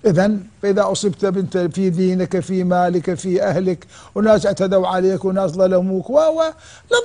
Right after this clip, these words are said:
تظل تشكو. صح، أنت من حقك أن تشكو. "لا يحب الله الجهر بالسوء من القول إلا من ظلم"، لكن أن تصبر، وأن تصبروا خير لكم.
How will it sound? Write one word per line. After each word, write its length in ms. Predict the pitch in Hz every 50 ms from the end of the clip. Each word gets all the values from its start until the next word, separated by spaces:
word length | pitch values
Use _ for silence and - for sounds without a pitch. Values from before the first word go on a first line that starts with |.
| 466
تظل 140 | 427 370 320
تشكو. 380 | - 330 320 254 - - - 247
صح، 240 | 233 - - - 415
أنت 140 | - -
من 180 | 233 247 247 240
حقك 400 | - - - 508 494 466 - -
أن 160 | 381 311 220
تشكو. 560 | - 269 247 - - 247 247 220 185 151 - - - _ - - - - - - - -
"لا 120 | 214 220 226
يحب 360 | 220 - - 233 208 196 214
الله 300 | 208 220 254 285 233 220
الجهر 360 | 208 233 269 220 240 226 208
بالسوء 420 | 196 196 - - - 277 302 269
من 120 | 240 233 220
القول 360 | 214 202 208 233 254 311 302
إلا 240 | 240 214 202 202 190
من 220 | 196 202 196 190
ظلم"، 300 | 247 302 302 285 220 175 151 - - - - - -
لكن 300 | - 175 - - - 139
أن 200 | - - 143 117
تصبر، 460 | - 220 214 - - 196 233 277 285 - - - _ _ - - - -
وأن 240 | 175 175 156 135 -
تصبروا 540 | - 196 - - - 165 175 175 170 165 147
خير 360 | - - - 180 165 165 160
لكم. 320 | 147 151 151 - - 131